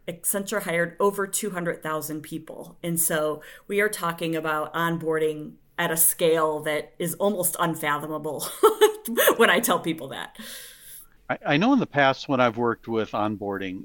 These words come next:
Speaker 2: the, the challenges that we have, even though it's a large scale, the challenges that people who have smaller organizations face is very similar, right? Things like, h-, how do you capture the hearts and minds, which we've talked about before?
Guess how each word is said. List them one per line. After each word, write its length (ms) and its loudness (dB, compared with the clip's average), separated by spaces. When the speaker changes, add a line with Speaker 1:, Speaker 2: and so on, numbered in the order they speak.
Speaker 2:
the, 340 -4
the 120 -6
challenges 840 0
that 260 -4
we 140 -6
have, 260 -2
even 220 0
though 160 0
it's 180 -8
a 60 -10
large 360 -4
scale, 380 -8
the 100 -14
challenges 760 -4
that 180 0
people 320 -4
who 140 -4
have 160 0
smaller 500 -2
organizations 800 -8
face 440 -14
is 100 -4
very 180 2
similar, 440 -6
right? 140 -2
Things 300 0
like, 320 2
h-, 80 2
how 240 4
do 100 0
you 160 -4
capture 460 -2
the 80 -8
hearts 300 -4
and 100 -8
minds, 340 -10
which 140 -16
we've 120 -10
talked 260 -2
about 300 -8
before? 440 -14